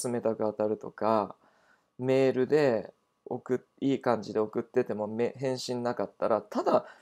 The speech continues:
見忘れてるだけで返信できてないとか、仕事で忙しいから遅れてないっていうだけでも、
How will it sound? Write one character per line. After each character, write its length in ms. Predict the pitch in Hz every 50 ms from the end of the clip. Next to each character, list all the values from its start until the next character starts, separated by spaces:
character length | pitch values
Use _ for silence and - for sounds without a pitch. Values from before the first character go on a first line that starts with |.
| _ -
見 180 | 127 135 131
忘 300 | 139 147 151 147 - 160
れ 120 | 139 135 127
て 140 | - 117 107
る 120 | 107 101
だ 100 | 107 110
け 160 | - 165 185
で 160 | 185 220 185
返 220 | 160 127 120 113 113
信 200 | - - 110 107
で 140 | 104 113 110
き 60 | -
て 120 | - 110
な 140 | 104 104 101
い 60 | 98
と 120 | - - 110
か、 320 | - 160 147 120 107 - - _ _ _ _ _ _ _ _ _ _ _ _ _ _ _ _ _ _ _ _ _ _ _ - - _ _
仕 200 | - - - 143
事 280 | 131 135 131 131 127 123
で 100 | 131 127
忙 320 | 131 - 143 127 139 143
し 180 | 139 - 185 190
い 40 |
か 120 | - - 113
ら 80 | 104
遅 200 | 107 104 104 117
れ 120 | 110 113 107
て 120 | - 110
な 120 | - 123 147
い 80 | 165
っ 20 | 127
て 160 | - _ -
い 60 | 101
う 40 | 101
だ 140 | 101 107 110
け 100 | 110 113
で 140 | 95 104 98
も、 320 | 101 110 110 107 - -